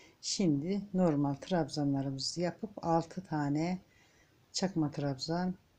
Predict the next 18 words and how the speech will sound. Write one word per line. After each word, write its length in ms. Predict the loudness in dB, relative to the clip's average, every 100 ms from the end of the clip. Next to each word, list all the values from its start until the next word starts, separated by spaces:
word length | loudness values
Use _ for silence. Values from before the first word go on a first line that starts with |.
| _
yaptığımız 1000 | -4 -4 -4 -4 0 0 0 -2 -4 -6 -2
noktaya 480 | -2 -2 -2 -2 -2
kadar 580 | -8 -6 -4 -4 -8 _ _ -2
gelelim. 440 | 0 0 -4 -4
Siyah 400 | -4 -2 -2 -4 -4
pek 300 | -2 -2 0
görünmüyor. 580 | 0 2 -2 -4 -6 -12 _ _ -20 -20 -20 -20 _
Şimdi 380 | -2 2 4 4
normal 440 | 4 2 2 0 -2 -10 _ _ _ _ _ -4
trabzanlarımızı 840 | 0 0 2 0 0 -2 -4 -4
yapalım. 420 | -4 -6 -18 -20 _ _ _ _ _ _ _ _ _ _ -20 _ _ _ _ _ _ _ _ _ _ -20 -20 -20 4
Geldik 560 | 6 8 4 0 -2 -2
altı 320 | 0 0 -2
tane 440 | -2 0 2 0 -4 _ _ -8
çakma 400 | -6 -4 -4 -4
trabzan 380 | -4 -4 -4
yapacağımız 760 | -2 -2 -4 -6 -4 -4 -6 -2
noktaya. 580 | -2 -2 -4 0 0